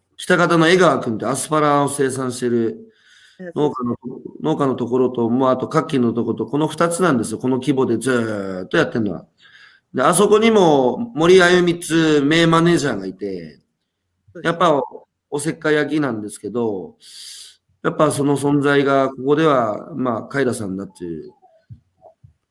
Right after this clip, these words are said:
Speaker 1: ことですよね。で、やっぱカッキーもさ、あの、そういう間に入る、こう、マネージャー的な人がいるっていうのは、やっぱ助かるもんですか？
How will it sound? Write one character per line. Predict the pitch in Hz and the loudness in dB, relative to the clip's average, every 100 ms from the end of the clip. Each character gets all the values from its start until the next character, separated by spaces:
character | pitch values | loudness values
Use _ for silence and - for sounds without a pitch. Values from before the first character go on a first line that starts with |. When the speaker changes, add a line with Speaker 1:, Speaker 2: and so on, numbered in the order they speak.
| - _ | -20 _
Speaker 1:
こ | 120 | -4
と | 117 | -2
で | 107 | -2
す | - | -6
よ | |
ね。 | - 139 156 165 | -4 0 2 0
で、 | 147 151 151 - _ - - _ _ _ _ | 2 4 4 2 _ -20 -20 _ _ _ _
や | - | -2
っ | |
ぱ | - 240 - - - | 2 2 2 -4 -4
カ | 240 | -2
ッ | 240 | 2
キ | 269 | 4
ー | |
も | 160 | 4
さ、 | 135 139 107 - - - | 4 2 0 -4 -14 -4
あ | 139 | -2
の、 | 131 123 - | 0 -2 -4
そ | 180 | 0
う | 180 | 4
い | 175 | 6
う | |
間 | 165 185 | 6 6
に | 208 | 4
入 | 185 175 | 4 4
る、 | 160 135 123 - - _ _ | 4 4 2 -2 -10 _ _
こ | 127 127 117 | -4 -2 0
う、 | |
マ | 139 | 0
ネ | 151 | 0
ー | 156 | 0
ジ | 151 | 2
ャ | 151 | 0
ー | |
的 | 151 151 | 0 0
な | 151 | 0
人 | 151 | 0
が | 175 | 0
い | 135 | 2
る | 143 | -2
っ | 139 | -4
て | 135 | -6
い | |
う | |
の | 123 | -4
は、 | 113 | -4
や | |
っ | 113 | -2
ぱ | 151 135 110 101 - _ _ | 0 2 0 -4 -16 _ _
助 | 143 147 190 | -4 -2 0
か | |
る | 175 | 0
も | 135 | 0
ん | 139 | -2
で | |
す | 117 | -6
か？ | - - | -10 -20